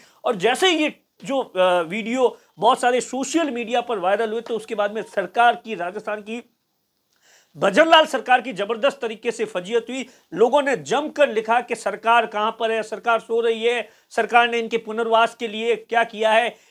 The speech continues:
या लोगों ने ये भी एग्जांपल दिया, इससे पहले जब नागौर के अंदर कुछ हुआ था, इसी तरीके से हाई कोर्ट का आदेश था, तो उस वक्त हनुमान बेनीवाल आगे आ गए थे, यहाँ पर कोई नेता आगे क्यों नहीं आ रहा है, तमाम तरीके से। और पिछले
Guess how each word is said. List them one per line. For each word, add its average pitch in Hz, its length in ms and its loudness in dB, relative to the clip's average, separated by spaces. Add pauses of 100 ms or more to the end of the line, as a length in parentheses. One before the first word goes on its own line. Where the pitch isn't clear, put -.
(120)
या 214 380 6
लोगों 220 280 0
ने 247 100 -6
ये 226 140 -6
भी 240 120 -2
एग्जांपल 220 460 -4
दिया, 220 160 -2
इससे 220 200 -6
पहले 226 300 0
जब 196 200 -4
नागौर 208 320 2
के 233 120 -4
अंदर 226 200 -2
कुछ 220 220 -10
हुआ 214 160 0
था, 226 140 0
इसी 220 220 -4
तरीके 220 340 -6
से 214 220 -2 (260)
हाई 214 160 4
कोर्ट 254 220 -4
का 240 120 0
आदेश 220 320 0
था, 220 80 0
तो 208 100 -10
उस 208 100 -10
वक्त 180 200 -6
हनुमान 202 300 -4
बेनीवाल 220 380 2
आगे 208 200 0
आ 208 120 2
गए 226 180 -2
थे, 233 220 2 (300)
यहाँ 214 320 0
पर 240 80 -2
कोई 233 200 -2
नेता 196 300 0
आगे 220 260 2
क्यों 226 220 -4
नहीं 226 120 -8
आ 214 80 -2
रहा 226 120 0
है, 240 180 -6
तमाम 277 300 2
तरीके 226 320 -6
से। 185 220 -6 (260)
और 220 80 2
पिछले 262 440 0